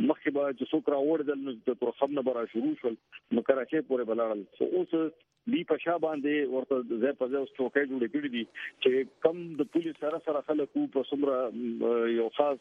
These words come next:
آه، فاصله کې، تر هغه و-، هغه ځای پورې به دوی ته اجازه وي چې هغې هلته کې راشي. خو د هغې نه مخکې به بیا دوی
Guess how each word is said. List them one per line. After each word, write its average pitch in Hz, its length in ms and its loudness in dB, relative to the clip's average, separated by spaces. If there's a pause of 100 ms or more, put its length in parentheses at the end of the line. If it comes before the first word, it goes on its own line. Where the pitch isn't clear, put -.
(360)
آه، 120 180 4
فاصله 127 420 0
کې، 107 180 -2 (420)
تر 127 120 8
هغه 175 220 2
و-، 175 240 0
هغه 156 220 2
ځای 151 160 2
پورې 139 200 0
به 131 140 0
دوی 151 160 -2
ته 139 60 -2
اجازه 120 340 0
وي 156 140 0
چې 139 180 -2
هغې 127 180 -4
هلته 120 200 -2
کې 110 200 2
راشي. 120 280 -2 (340)
خو 120 80 6
د 127 120 2
هغې 156 180 0 (100)
نه 160 40 0
مخکې 160 360 -2
به 131 160 -2
بیا 131 100 0 (160)
دوی 135 100 0